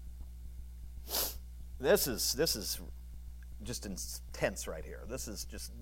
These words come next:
Jesus just turns the flame up. Jesus said, "I will be with you a little longer, and then I'm going to him who sent me. You will seek me,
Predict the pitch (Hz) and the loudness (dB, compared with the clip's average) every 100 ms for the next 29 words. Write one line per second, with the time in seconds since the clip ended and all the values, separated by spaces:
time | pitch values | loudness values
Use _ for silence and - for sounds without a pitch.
0 | 120 123 185 131 104 110 - - 160 165 | -4 2 2 2 -2 -6 -8 -2 0 0
1 | 131 113 110 143 143 123 95 87 - - | -2 -4 -4 2 2 2 0 -2 -6 -8
2 | - - - - - - - - - - | -8 -8 -8 -8 -8 -8 -8 -8 -8 -8
3 | - - - - - - - - - - | -8 -8 -8 -8 -8 -8 -8 -8 -8 -8
4 | - 110 156 147 135 - 175 165 143 - | -8 4 6 8 8 12 12 12 12 2
5 | - - - - 143 156 156 139 139 135 | -4 -6 -6 10 12 12 10 6 6 10
6 | 190 190 165 151 143 151 143 139 185 196 | 8 8 8 10 10 10 8 10 8 6
7 | - - - - - - - - - - | 0 -6 -8 -8 -8 -8 -8 -8 -8 -8
8 | - - 117 139 147 127 131 143 135 113 | -8 2 8 10 10 10 10 10 8 4
9 | 143 123 123 - 151 - 78 64 - - | 4 4 2 4 4 2 -4 -6 -8 -10
10 | - - - - - - - - - 120 | -8 -8 -8 -8 -8 -8 -8 -8 -2 4
11 | 143 147 151 151 - 151 160 - 160 160 | 6 12 12 12 6 4 2 0 -2 -2